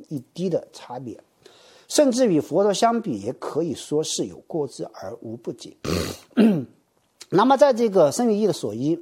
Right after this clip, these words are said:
<clears throat> 就是佛像、佛经，呃，佛像，呃，经典和佛塔当中呢，佛经呢是直接具有开，取舍道理的，延续佛法慧命的。就是说你把佛经打开一看，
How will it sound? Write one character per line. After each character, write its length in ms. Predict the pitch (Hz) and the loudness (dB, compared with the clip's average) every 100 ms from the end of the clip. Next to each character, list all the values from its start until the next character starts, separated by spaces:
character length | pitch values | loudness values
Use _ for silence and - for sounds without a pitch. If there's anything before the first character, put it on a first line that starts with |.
| 247 | 2
<clears throat> 120 | 208 170 | 4 2
就 100 | 180 | 2
是 140 | 185 | 0
佛 200 | - 180 | 2 0
像、 360 | 180 214 147 131 | 2 2 0 -2
佛 160 | 156 | -2
经， 260 | 160 202 202 - - - - _ | 0 -2 -2 -8 -20 -20 -20 _
呃， 120 | 143 131 | 0 4
佛 180 | 156 | 2
像， 340 | 180 226 170 160 | 4 4 4 2
呃， 240 | 139 127 | 2 2
经 220 | 143 180 | 0 -2
典 180 | 196 131 | 0 0
和 80 | 113 | -4
佛 200 | - 147 | -2 -2
塔 120 | 117 | -2
当 240 | 95 147 170 | 0 0 2
中 160 | 175 | 2
呢， 240 | 170 170 - - | 2 0 -4 -10
佛 280 | - 151 220 | 2 4 4
经 240 | 294 302 | 4 4
呢 120 | 311 | 2
是 140 | - 170 | 0 -4
直 200 | - 131 | -4 -4
接 100 | 143 | -4
具 160 | - | -4
有 80 | 127 | -6
开， 280 | - 147 156 - | -4 -4 -4 -6
取 220 | - 180 | -8 -4
舍 220 | - 107 - | -4 -6 -2
道 120 | 151 | -2
理 180 | 104 78 | -2 -8
的， 220 | 87 85 - _ | -18 -18 -20 _
延 180 | - 123 | -6 -4
续 120 | 131 | -2
佛 140 | 151 131 | -4 -4
法 140 | - | -8
慧 160 | - 139 | -6 -6
命 180 | 120 104 | -4 -8
的。 100 | - - - _ | -14 -20 -20 _
就 100 | - | 0
是 80 | 277 | 4
说 80 | 269 | 4
你 140 | 262 | 4
把 160 | 247 196 | 4 2
佛 160 | 170 | 2
经 160 | 180 214 | 0 0
打 160 | - - | -2 -4
开 140 | 165 | -2
一 100 | 160 | -2
看， 300 | 185 185 | 0 -2